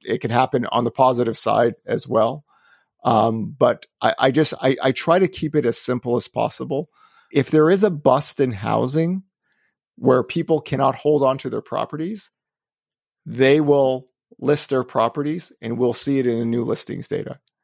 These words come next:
Just keep it as simple as that, um, and realize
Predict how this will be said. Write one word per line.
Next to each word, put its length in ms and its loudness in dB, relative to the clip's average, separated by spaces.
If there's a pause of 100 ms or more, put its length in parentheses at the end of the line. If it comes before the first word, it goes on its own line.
(320)
Just 340 2
keep 240 -6
it 100 4
as 140 0
simple 540 -4
as 160 -4
that, 440 -2 (680)
um, 540 2 (180)
and 160 2
realize 500 4